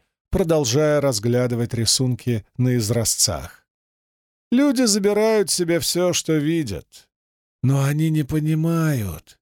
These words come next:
что сжимают свои находки слишком крепко, и те ломаются.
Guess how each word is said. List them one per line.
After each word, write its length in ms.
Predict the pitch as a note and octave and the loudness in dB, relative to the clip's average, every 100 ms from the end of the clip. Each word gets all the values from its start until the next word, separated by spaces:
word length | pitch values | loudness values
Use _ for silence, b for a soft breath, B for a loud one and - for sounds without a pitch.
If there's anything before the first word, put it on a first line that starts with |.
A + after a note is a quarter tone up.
| _ _ - | _ _ -4
что 260 | - D3 | 0 2
сжимают 680 | C3 A2 B2+ E3 G3+ G#3 F#3+ | 2 2 0 0 0 0 0
свои 300 | - E3 E3+ | -2 0 0
находки 560 | D#3+ D#3+ - F#3+ - D#3+ | 0 -2 -2 -4 -4 -2
слишком 680 | - - F3+ E3+ - C#3 B2 | -2 0 0 0 0 -2 -2
крепко, 840 | - C#3+ D3+ C#3 - G2 - _ _ _ _ | -2 0 0 -2 -6 -10 -10 _ _ _ _
и 200 | B2 B2+ | 0 0
те 320 | - - B3 | 0 0 2
ломаются. 1160 | A#3 D#3+ B2+ B2+ C#3+ C#3 G#2+ - - D#2+ C#2+ | 2 2 0 0 0 0 0 -2 -4 -6 -10